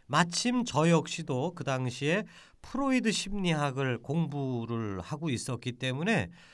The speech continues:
그러면서 거기에서 저도 좀 충격을 받아서 "내 스스로를 정확히 알아야 되겠다.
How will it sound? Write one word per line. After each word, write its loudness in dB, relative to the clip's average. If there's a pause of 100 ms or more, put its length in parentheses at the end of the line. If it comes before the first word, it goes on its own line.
(140)
그러면서 2 (120)
거기에서 0
저도 -4
좀 -6
충격을 -2
받아서 -2 (400)
"내 2
스스로를 -2
정확히 4
알아야 2
되겠다. -8